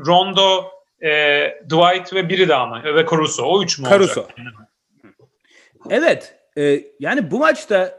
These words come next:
Speaker 2: Danny Green'in yirmi dakika oynaması bana büyük bir hata gibi geliyor. E,
Speaker 1: Daha mı çok
Speaker 2: hani
Speaker 1: vermesi
Speaker 2: Lakers'ın
Speaker 1: lazım?
Speaker 2: en iyi üçüncü oyuncusu bence kesin daha çok vermesi
Speaker 1: Ha.
Speaker 2: lazım. Lakers'ın en iyi üçüncü oyuncusu kim diye tartışırken, e, belki çok iyi bir playoff geçirmiyor ama bence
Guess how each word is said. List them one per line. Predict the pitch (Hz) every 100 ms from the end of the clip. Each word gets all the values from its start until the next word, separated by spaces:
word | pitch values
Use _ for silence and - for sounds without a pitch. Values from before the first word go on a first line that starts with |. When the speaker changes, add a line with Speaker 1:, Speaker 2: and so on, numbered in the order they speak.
| 123
Speaker 2:
Danny | 175 226 196
Green'in | 226 233 247
yirmi | 214 185 214 262
dakika | 226 190 170
oynaması | 180 170 170 165 294 320 - _ _ 165 _ -
bana | 196 254 262 - -
büyük | 208 247
bir | 277
hata | 214 220 247
gibi | 214 131
geliyor. | 113 98 - _ _ _
E, | 143
Speaker 1:
Daha | 156
mı | 208
çok | 175
Speaker 2:
hani | 180
Speaker 1:
vermesi | 180 208
Speaker 2:
Lakers'ın | 226 185
Speaker 1:
lazım? | 214
Speaker 2:
en |
iyi | 220
üçüncü | 202 202 190 214
oyuncusu | 214 196 196 - 208 - _ _
bence | 156 175 190 247
kesin | - 302 339 208
daha | 151
çok | 139 117
vermesi | 113 107 104 117
Speaker 1:
Ha. |
Speaker 2:
lazım. | 117 - - - 131
Lakers'ın | 170 180 214
en | 226
iyi | 220 226
üçüncü | 202 214 190
oyuncusu | 208 214 202 185
kim | 220 208
diye | 202 196
tartışırken, | 190 185 190 277 240 139 - _ _ _ -
e, | 143 139 135
belki | 180 190 196
çok | 214 196
iyi | 214
bir | 175
playoff | 202 202 202
geçirmiyor | 202 - 277 180
ama | 311 330 180 - _
bence | 180 190 208 208